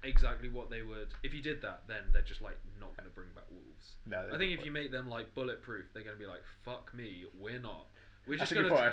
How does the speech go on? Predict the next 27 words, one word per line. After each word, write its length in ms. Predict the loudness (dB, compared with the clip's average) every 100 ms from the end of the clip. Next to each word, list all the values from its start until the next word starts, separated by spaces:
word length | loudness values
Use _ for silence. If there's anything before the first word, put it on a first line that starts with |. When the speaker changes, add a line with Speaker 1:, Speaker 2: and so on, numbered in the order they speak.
| 2
Speaker 2:
actually, 40 |
no, 100 | 2 4
Speaker 1:
we're 20 | 4
Speaker 2:
that, 20 |
Speaker 1:
just 100 | 4
gonna 120 | 4
Speaker 2:
yeah. 60 | 4
Speaker 1:
try 120 | 2
to 60 | 0
make 140 | -2
these 140 | -4 -6
extinct 380 | -8 -8 -2
from 180 | 0 0
Speaker 2:
<laughs> 80 | 0
Speaker 1:
everywhere." 760 | 0 0 0 2 2 2 -2 2
Speaker 2:
That's 220 | 0 0
a 20 |
good 100 | -4
Speaker 1:
I 40 | 0
mean, 80 | 0
Speaker 2:
point. 100 | -2
Speaker 1:
if 40 |
you, 120 | -6 -8 -8
like 460 | -6 -4 -4 -2 -4 -4 -18 -16 -16
Speaker 2:
<laughs> 420 | -16 -18 -16 -8
Okay, 280 | -2 0 0
then, 180 | -2